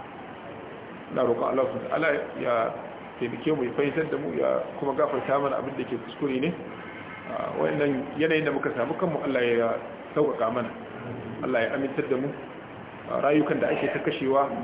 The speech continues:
ina roƙon Allah subhanahu wa ta'ala ya zama to shahada ga wanda aka kashe. Wanda kuma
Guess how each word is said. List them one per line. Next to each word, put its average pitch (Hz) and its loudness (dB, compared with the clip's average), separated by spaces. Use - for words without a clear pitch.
ina 147 4
roƙon 135 4
Allah 143 4
subhanahu 123 -4
wa - -4
ta'ala 151 6
ya 139 6
zama 156 4
to 180 2
shahada 160 4
ga 156 4
wanda 139 4
aka 127 2
kashe. - -6
Wanda 151 4
kuma 147 4